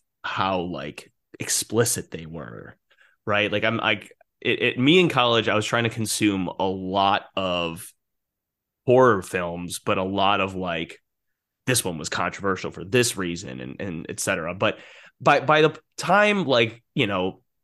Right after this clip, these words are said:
the, at least, like, the, the two thousands approached, and, I mean, obviously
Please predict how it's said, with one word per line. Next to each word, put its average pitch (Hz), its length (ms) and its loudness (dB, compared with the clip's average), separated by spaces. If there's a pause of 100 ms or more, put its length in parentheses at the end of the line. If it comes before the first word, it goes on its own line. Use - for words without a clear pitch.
(280)
the, 104 260 0
at 113 80 0
least, 143 240 2
like, 104 140 0
the, 87 120 -8 (180)
the 98 160 -2
two - 160 -4
thousands 98 640 -2 (1040)
approached, 101 720 -2
and, 107 160 -2
I 104 40 -2
mean, 123 320 -2 (260)
obviously 113 400 0